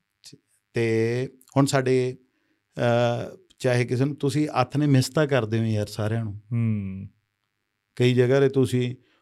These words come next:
Speaker 1: ਉਹਨਾਂ ਦੀ ਦਿਨ ਹੁੰਦਾ, ਆਪਣੀ ਰਾਤ ਹੁੰਦੀ ਆ, ਤੁਸੀਂ ਇੱਧਰ ਕੰਮ 'ਚ ਹੁੰਦੇ ਹੋ, ਉਹਨਾਂ ਨਾਲ ਤੁਸੀਂ ਗੱਲ ਵੀ ਨਹੀਂ ਕਰ ਪਾਉਂਦੇ।
Speaker 2: ਹੂੰ।
Speaker 1: ਤੇ ਕਿਤੇ ਨਾ ਕਿਤੇ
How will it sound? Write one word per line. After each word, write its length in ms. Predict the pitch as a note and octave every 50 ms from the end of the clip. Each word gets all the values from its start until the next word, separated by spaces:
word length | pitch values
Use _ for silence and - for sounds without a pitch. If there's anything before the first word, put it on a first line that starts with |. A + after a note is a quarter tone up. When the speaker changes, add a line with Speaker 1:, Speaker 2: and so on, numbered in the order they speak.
| _ -
Speaker 1:
ਉਹਨਾਂ 320 | - D3 C#3 C#3 D#3 D#3+ D#3
ਦੀ 100 | D#3 D3+
ਦਿਨ 200 | A#2 C3 B2+ B2+
ਹੁੰਦਾ, 340 | B2+ B2 B2+ C3 C3+ B2+
ਆਪਣੀ 240 | B2 - - B2+ B2
ਰਾਤ 280 | A#2+ A#2+ A#2+ A#2 - A#2
ਹੁੰਦੀ 180 | A2+ A#2+ A#2+
ਆ, 60 | B2 B2
ਤੁਸੀਂ 280 | - B2+ B2 G2+ C3+
ਇੱਧਰ 180 | C3 B2+ C#3 C#3
ਕੰਮ 260 | C3 C3 B2 B2 B2
'ਚ 100 | - -
ਹੁੰਦੇ 180 | B2+ B2+ B2+ B2
ਹੋ, 60 | B2+
ਉਹਨਾਂ 140 | C3 C#3 C#3
ਨਾਲ 140 | C#3+ C#3+
ਤੁਸੀਂ 300 | C3 C3 C3+ A#2+ C#3 B2+
ਗੱਲ 200 | B2 B2 A#2+ A#2+
ਵੀ 100 | A#2+ C3
ਨਹੀਂ 120 | C3+ C#3 B2+
ਕਰ 140 | C3 A#2+ G#2+
ਪਾਉਂਦੇ। 420 | G#2+ A2+ A2+ G#2+ G#2+ G#2 A2 A2 - _ -
Speaker 2:
ਹੂੰ। 540 | B2 B2 A#2+ A#2+ A#2 A2+ G#2+ G#2 G2+ G2+ G#2 G2+ G2+
Speaker 1:
ਤੇ 360 | G3 G#3 A3 A3 G#3 E3+ - - _ _ _ _ _ _ _ _ _ _ _ _ _ _ _ _ _ _ _ _ _ _ _ _ _ -
ਕਿਤੇ 220 | - F#3 F3 G3 G#3
ਨਾ 100 | G#3+ A3
ਕਿਤੇ 480 | G#3+ G#3 G#3+ A3 A3 A3 A3 A3 G#3+